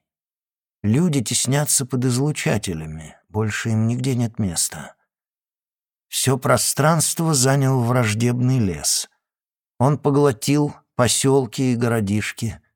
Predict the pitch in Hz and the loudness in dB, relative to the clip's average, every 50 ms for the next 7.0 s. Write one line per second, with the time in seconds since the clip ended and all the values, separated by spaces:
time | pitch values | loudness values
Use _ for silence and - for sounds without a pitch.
0 | _ _ _ _ _ _ _ _ _ _ - 117 - - - - 156 160 156 143 | _ _ _ _ _ _ _ _ _ _ -2 -2 0 0 0 0 2 2 2 0
1 | - - 143 147 143 - - - _ - - 107 - - - - - 139 135 123 | 0 0 2 0 0 0 -4 -8 _ -8 -8 -8 -8 -8 -8 -2 0 0 2 2
2 | 117 113 135 156 160 156 147 147 143 143 143 143 143 139 135 113 139 135 143 143 | 2 0 2 2 2 2 2 2 0 0 2 2 2 2 2 2 2 4 4 6
3 | 147 143 139 135 131 131 107 - - - 127 123 123 120 131 123 107 - - 147 | 6 6 4 2 0 0 -2 -2 -2 -2 0 0 0 2 0 0 0 0 2 2
4 | 147 139 127 117 - - 127 120 120 - - - 123 123 139 147 139 131 123 113 | 2 2 2 0 0 0 0 0 0 0 -2 0 0 2 2 2 2 2 2 2
5 | 110 107 104 - 107 107 107 107 104 - - 101 - 110 104 104 98 104 98 98 | 0 0 -2 -2 -2 0 0 0 0 -2 -4 -4 -4 -4 -2 -2 0 0 0 0
6 | 101 98 98 95 92 95 104 95 90 82 71 - - - - - - _ _ | 0 -2 -2 -4 -4 -6 -6 -6 -6 -8 -10 -12 -16 -18 -20 -20 -20 _ _